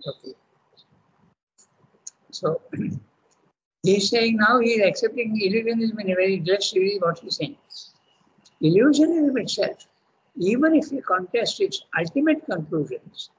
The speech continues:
can still be accepted as a way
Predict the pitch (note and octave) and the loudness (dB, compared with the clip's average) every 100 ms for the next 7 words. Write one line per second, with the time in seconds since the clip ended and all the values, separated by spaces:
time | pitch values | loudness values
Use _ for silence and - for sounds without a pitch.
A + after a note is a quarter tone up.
0 | _ _ - _ - G#3 G#3 - G#3+ B3+ | _ _ -20 _ 0 0 0 -6 0 4
1 | D4+ D#4+ C#4+ - - G3+ G3 G3 F#3+ - | 4 6 2 0 -6 -8 0 0 0 -8
2 | - F3+ F3+ D3 D#3 C#3+ F#3+ | -10 -8 -8 -2 -2 0 -2